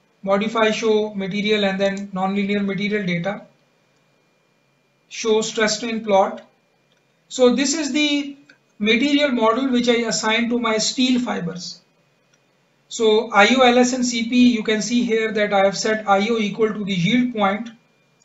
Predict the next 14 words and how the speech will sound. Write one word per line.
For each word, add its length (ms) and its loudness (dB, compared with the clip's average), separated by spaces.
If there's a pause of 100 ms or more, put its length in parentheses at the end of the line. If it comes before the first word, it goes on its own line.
L 220 2
S 300 0
beyond 520 -2
yield 300 -2
point, 320 0
and 220 -2
then 400 -4
C 240 -6
P 280 -6
significantly 800 -4
beyond 420 -2
yield 200 -4
point. 240 -10 (4000)
So 560 4